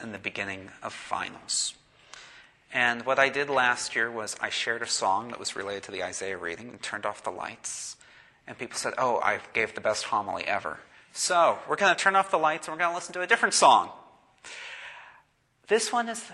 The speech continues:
part of the Magnificat. It's in Latin, just to make it hard for you to really listen, so you can sort of space out and be where you need to be with God. This is by John Rutter, and this is the part of the Magnificat where Mary, learning that she is going to be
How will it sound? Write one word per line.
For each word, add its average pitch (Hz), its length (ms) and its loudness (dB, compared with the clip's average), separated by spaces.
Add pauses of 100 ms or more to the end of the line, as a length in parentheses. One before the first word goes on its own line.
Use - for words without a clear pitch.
(160)
part 196 220 0
of 196 60 -6
the 196 80 -6
Magnificat. - 920 -8
It's 156 200 -6
in 143 120 -6
Latin, 139 540 4
just - 240 -10
to 151 60 -12
make 131 200 -4
it 127 60 -6
hard 135 260 -6
for - 140 -10
you 117 100 -4
to 110 80 -8
really 107 300 -6
listen, 117 420 -8
so - 140 -12
you 110 80 -10
can - 140 -14
sort 107 180 -6
of - 60 -10
space - 520 -6
out 107 400 -4
and - 160 -16
be 113 140 -10
where 123 120 -2
you 110 120 -6
need 110 140 -10
to 107 40 -8
be 107 140 -8
with 110 200 -8
God. 120 300 -4 (1040)
This 185 240 4
is 156 80 -4
by 123 240 8
John 139 420 2
Rutter, 143 420 4 (580)
and 143 160 -2
this 196 200 -2
is 220 100 0
the - 80 -4
part 196 260 0
of 185 60 0
the 175 80 -4
Magnificat 156 800 -2
where 139 120 -6
Mary, 156 460 2
learning 240 540 0
that 247 180 -4
she 254 300 0
is 208 180 0
going 202 400 -2
to 196 180 -4
be 170 400 -8